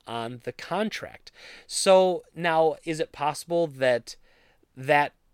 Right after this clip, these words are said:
publisher dropped them because they don't wanna have anything to do with a company that is poking the Chinese government? Yes, I could see that. I mean, that makes total sense. And maybe they had to pull the game down from Steam because they have to take out references to publishers,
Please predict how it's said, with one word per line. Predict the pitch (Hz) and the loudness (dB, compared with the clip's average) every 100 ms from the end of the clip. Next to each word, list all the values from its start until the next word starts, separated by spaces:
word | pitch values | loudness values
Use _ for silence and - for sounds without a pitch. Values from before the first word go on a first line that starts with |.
| _ - | _ -12
publisher | - 208 233 - 139 120 | -4 -2 -2 -2 -4 -6
dropped | 110 123 127 - | -4 0 0 -2
them | 120 113 | -8 -8
because | 127 - 123 | -10 -12 -6
they | 135 | -2
don't | 156 | -2
wanna | 147 135 | -2 -6
have | 127 - | -10 -8
anything | 139 139 139 | -8 -8 -8
to | 120 | -10
do | 107 123 | -8 -4
with | 151 147 | -4 -4
a | |
company | - 156 156 170 | -6 -6 -4 -6
that | 156 131 - | -2 -4 -4
is | 120 110 - _ _ - | -10 -10 -16 _ _ -12
poking | - 143 156 156 | -6 -6 -6 -6
the | 139 | -6
Chinese | - 139 139 127 | -6 -6 -6 -4
government? | 131 160 247 - - _ _ _ _ _ - | -4 -4 -6 -10 -20 _ _ _ _ _ -4
Yes, | 330 269 - 170 | -2 -2 -4 -4
I | 226 | -4
could | 285 - | -4 -6
see | 131 | -8
that. | 101 92 151 | -6 -6 -4
I | |
mean, | 180 202 | -4 -2
that | 226 | -2
makes | 220 | -4
total | - 151 123 | -4 -2 -2
sense. | - 101 143 - - | -6 -12 -12 -10 -6
And | 190 | -2
maybe | 190 202 214 | 0 0 -2
they | 185 | -2
had | 180 | -4
to | 170 | -6
pull | - | -4
the | 170 | -4
game | 160 160 | -4 -4
down | 147 151 | -4 -4
from | 143 | -8
Steam | - 143 160 | -10 -8 -8
because | 147 - 131 | -8 -8 -4
they | |
have | 131 - | -4 -2
to | 120 110 _ _ _ - 143 | -4 -4 _ _ _ -18 -12
take | - 160 151 | -4 0 2
out | 131 | 2
references | 131 156 139 139 | -2 -4 -8 -10
to | - 127 107 | -6 -6 -6
publishers, | - 135 160 - 160 160 - | -4 -2 -2 -4 -6 -6 -10